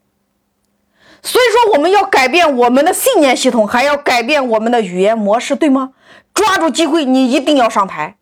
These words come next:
接下来在这里边，我们需要写上一个作业，就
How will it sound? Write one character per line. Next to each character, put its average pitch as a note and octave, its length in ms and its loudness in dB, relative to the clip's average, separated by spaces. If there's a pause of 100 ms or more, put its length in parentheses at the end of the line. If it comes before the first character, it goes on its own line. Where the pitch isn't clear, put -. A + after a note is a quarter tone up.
(540)
接 G4+ 200 0
下 G#4+ 180 2
来 D#4+ 140 2
在 F4+ 180 0
这 A#4 220 0
里 D4 120 0
边， B3 340 0 (260)
我 B3+ 240 4
们 E4 180 0
需 F#4 180 0
要 D4 140 2
写 G#3 220 0
上 A#3+ 180 -2
一 B3+ 60 -6
个 C#4 120 -2
作 C#4+ 220 -4
业， C4+ 280 -4 (100)
就 G4 100 0